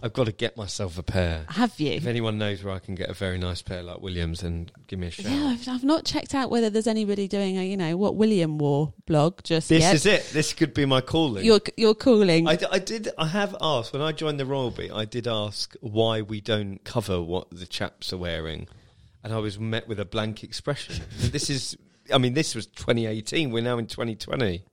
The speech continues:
Speaker 2: Blow for
Speaker 1: We
Speaker 2: equality.
Speaker 1: need to be moving on. I mean, I'm dressed like, um, what
Speaker 2: Wh-
Speaker 1: am I wearing? A blazer,
Speaker 2: Yeah,
Speaker 1: a
Speaker 2: but, but dapper.
Speaker 1: chinos
Speaker 2: Yeah.
Speaker 1: and, and a pair of boots, which is normally what they wear.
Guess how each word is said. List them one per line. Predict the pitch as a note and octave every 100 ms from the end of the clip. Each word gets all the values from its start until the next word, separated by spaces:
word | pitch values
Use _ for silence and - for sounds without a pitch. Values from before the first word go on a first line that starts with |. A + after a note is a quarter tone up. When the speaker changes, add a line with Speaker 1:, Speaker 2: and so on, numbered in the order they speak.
| _ -
Speaker 2:
Blow | G#3 G#3
for | -
Speaker 1:
We |
Speaker 2:
equality. | D3+ A3 G#3+ G#3+
Speaker 1:
need | F3+
to | -
be |
moving | D3 D#3+ D#3+ C3+ C#3
on. | D3+ B2 F#2 F#2 - _ _ - - _ -
I | A#2+
mean, | B2+
I'm | B2+ B2
dressed | A2 A#2+ A#2 -
like, | A#2+ G#2+
um, | G#2+ G#2 G#2+
what | A2
Speaker 2:
Wh- |
Speaker 1:
am | A2
I | G#2
wearing? | G2 F#2+ G2
A |
blazer, | - A2 G#2 G2 G#2 F#2 _ _ -
Speaker 2:
Yeah, | E4 D4 C4+
Speaker 1:
a |
Speaker 2:
but, | F#4+ -
but | G4+ F4+ - C4
dapper. | F4 D#4+ - C4
Speaker 1:
chinos | E4 G#2+ G2+ F#2+ F#2 - F#4+
Speaker 2:
Yeah. | C4+ E3+ F3+
Speaker 1:
and, | G#3 - - - - - - -
and | A#2
a | G#2
pair | G#2+ G2+
of |
boots, | A#2 A2 -
which | A#2 A#2+
is | A#2+
normally | B2 A#2
what | A2+ G2+
they | B2
wear. | G#2 F#2 F2+